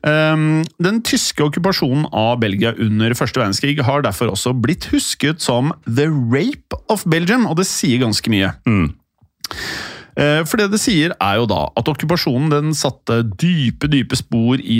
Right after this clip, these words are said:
Speaker 1: det belgiske samfunnet, og dermed så, eh, ville jo ikke dette gå upåaktet hen. Så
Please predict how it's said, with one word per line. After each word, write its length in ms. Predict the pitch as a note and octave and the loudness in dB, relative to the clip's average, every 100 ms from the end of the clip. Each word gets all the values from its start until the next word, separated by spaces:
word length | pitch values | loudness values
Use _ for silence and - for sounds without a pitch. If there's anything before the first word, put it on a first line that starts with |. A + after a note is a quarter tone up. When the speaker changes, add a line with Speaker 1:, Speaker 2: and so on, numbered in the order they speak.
| A2+ | 0
Speaker 1:
det 80 | A#2+ | 0
belgiske 440 | G#2+ G2+ A#2 D3 | 0 -2 -2 0
samfunnet, 600 | G3 F3 D3+ C#3+ F3+ G3 F#3+ | 0 0 0 2 2 0 -2
og 80 | E3+ | -2
dermed 380 | C3 A2 C#3+ E3+ | 0 2 0 0
så, 160 | F#3 E3 E3 E3 E3 E3+ - | 0 0 2 0 0 -2 -2
eh, 320 | D3+ D#3 D3+ E3 E3+ E2+ F2 | 0 0 -2 -6 -12 -10 -2
ville 180 | D#3+ G#2+ | 0 0
jo 40 | |
ikke 120 | F#3+ | 0
dette 140 | E3+ D3 | -2 0
gå 160 | C3+ D3+ | -2 0
upåaktet 600 | G3+ D3 - C3+ - G3+ | 0 0 0 -4 0 0
hen. 320 | A#3+ D4 A3+ G#2 - - _ | 2 2 2 -2 -10 -20 _
Så 220 | - D4+ | -2 -2